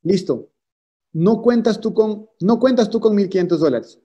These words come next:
"No, no cuento". "¿Con mil dólares tampoco?". "No". "Mira, este paquete está de oferta, ochocientos sesenta dólares y te dan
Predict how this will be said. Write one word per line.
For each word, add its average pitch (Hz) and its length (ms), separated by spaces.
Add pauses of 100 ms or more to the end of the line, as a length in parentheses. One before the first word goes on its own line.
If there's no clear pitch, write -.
"No, 170 280
no 165 160
cuento". 131 360
"¿Con 160 180
mil 214 140
dólares 220 280
tampoco?". 165 440
"No". 135 420
"Mira, 160 180
este 180 260
paquete 208 340
está 185 240
de 185 100
oferta, 175 580
ochocientos 202 960
sesenta 185 680
dólares 180 460
y 180 60
te 185 100
dan 220 220